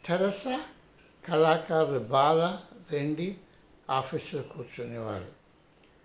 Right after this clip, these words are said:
ఒకరోజు చివరి నిమిషాల పనిలో సతతమవుతుంటే అనుకోని వ్యక్తి వచ్చారు. స్వామీజీ ఆహ్లాదంగా లోనికి వచ్చి, "పనులు ఎలా అవుతున్నాయి?"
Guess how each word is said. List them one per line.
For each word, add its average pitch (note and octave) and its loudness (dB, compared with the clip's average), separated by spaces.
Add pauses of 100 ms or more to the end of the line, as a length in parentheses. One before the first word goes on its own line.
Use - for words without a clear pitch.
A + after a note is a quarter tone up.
(220)
ఒకరోజు A3 2
చివరి F#3+ 0
నిమిషాల F3 0
పనిలో C#3+ -2 (580)
సతతమవుతుంటే E3 -6 (600)
అనుకోని G#3 0
వ్యక్తి C#3+ -2
వచ్చారు. A#2+ -6 (1400)
స్వామీజీ D3 0
ఆహ్లాదంగా B2 2
లోనికి B2+ 0
వచ్చి, E3 -6 (680)
"పనులు A3 2
ఎలా A3 8
అవుతున్నాయి?" B3 4